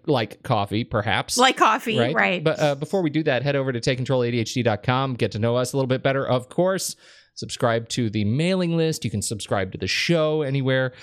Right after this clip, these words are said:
Speaker 1: Uh, find podcasts or serve. You know the drill. Uh, and connect with us on Twitter or Facebook at Take Control A D H D. Our number, five oh three, six six four, four eight D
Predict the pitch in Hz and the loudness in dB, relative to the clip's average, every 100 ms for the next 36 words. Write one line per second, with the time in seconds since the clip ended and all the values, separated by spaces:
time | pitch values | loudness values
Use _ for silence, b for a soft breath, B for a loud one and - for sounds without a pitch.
0 | B B 120 107 127 113 107 - 160 175 | B B 0 0 0 0 0 0 0 0
1 | - 165 147 151 139 - 151 156 202 143 | 0 0 0 -2 -2 0 0 0 0 0
2 | 104 95 90 95 110 143 B B B 135 | 0 -2 -2 0 2 0 B B B -2
3 | 135 143 147 165 180 180 160 151 147 147 | 0 0 -2 0 -2 -2 -2 -2 -2 -2
4 | 202 165 123 139 160 175 - - - 127 | -2 0 -2 -2 -2 -2 -2 -4 -2 -4
5 | 123 131 - 110 - 110 101 95 - 165 | -2 -2 0 0 0 -2 0 -2 0 0
6 | 180 185 - 104 110 185 208 120 107 - | 0 -2 -4 -4 -2 -2 0 0 -2 -2
7 | 175 147 110 110 104 101 - 185 - - | -2 0 -2 -2 -4 -2 -4 -4 -4 -8
8 | - - 107 98 - - 147 156 - 117 | -8 -8 -2 -2 -2 -2 -2 -2 -2 -2
9 | 117 - 104 98 | -2 -6 -6 -6